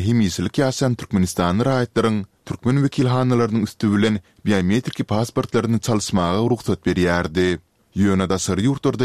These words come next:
ýaşaýan türkmenistanlylaryň ençemesi iş ýüzünde bu kanunçylygyň netijesiz bolandygyny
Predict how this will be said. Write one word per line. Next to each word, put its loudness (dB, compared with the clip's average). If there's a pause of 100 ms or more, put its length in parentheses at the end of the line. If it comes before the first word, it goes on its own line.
ýaşaýan 0
türkmenistanlylaryň 0
ençemesi 0 (300)
iş -4
ýüzünde 2
bu -4
kanunçylygyň 2
netijesiz 0
bolandygyny 2